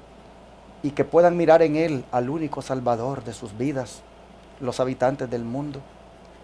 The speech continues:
Siendo, Señor, de que esa labor, esa tarea, se requiere de misioneros, hoy nosotros te rogamos que haya en nuestras iglesias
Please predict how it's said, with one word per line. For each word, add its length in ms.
Siendo, 360
Señor, 380
de 140
que 80
esa 180
labor, 400
esa 220
tarea, 500
se 160
requiere 500
de 80
misioneros, 800
hoy 160
nosotros 400
te 100
rogamos 560
que 160
haya 440
en 120
nuestras 400
iglesias 640